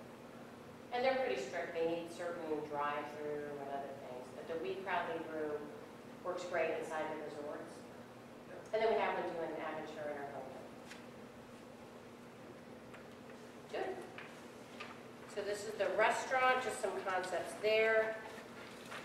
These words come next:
Um, then another project we're working on that I included here is it's our Courtyard by Marriott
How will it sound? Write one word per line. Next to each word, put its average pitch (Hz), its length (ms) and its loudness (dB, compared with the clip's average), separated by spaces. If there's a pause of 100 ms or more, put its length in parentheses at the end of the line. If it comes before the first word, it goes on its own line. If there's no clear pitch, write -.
(280)
Um, 196 240 10
then 208 140 12 (100)
another 226 360 12
project 220 300 10 (140)
we're 185 160 4
working 185 300 6
on 175 180 8
that 170 60 4
I 170 180 6
included 170 280 0
here 170 140 4
is 165 120 2 (180)
it's - 80 -4
our 175 120 2 (160)
Courtyard 202 640 8
by 170 100 8 (160)
Marriott 165 600 8